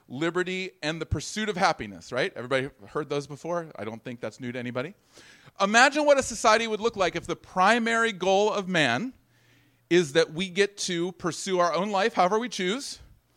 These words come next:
that we get to, uh, hold freedom as the highest value. I get to do what I wanna do when I wanna do it,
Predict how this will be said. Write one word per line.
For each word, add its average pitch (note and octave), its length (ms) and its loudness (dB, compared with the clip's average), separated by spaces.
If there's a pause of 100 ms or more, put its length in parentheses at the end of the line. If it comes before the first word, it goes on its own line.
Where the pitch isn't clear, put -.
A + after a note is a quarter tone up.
(400)
that D#3 180 0
we F3+ 160 -6
get F#3 240 -4
to, E3+ 500 -4
uh, C#3+ 120 4 (140)
hold G3 560 0
freedom A#3 840 -2 (360)
as D#3 200 0
the D#3+ 100 0
highest E3+ 460 0
value. F#3 400 2
I D3+ 120 0
get D#3+ 160 -4
to F3 80 -4
do E3 160 -4
what E3 180 2
I G3 60 6
wanna G3 200 -2
do F#3 140 -6
when F3+ 140 -2
I F#3 60 -2
wanna G3+ 200 -4
do E3+ 180 0
it, A3+ 160 -2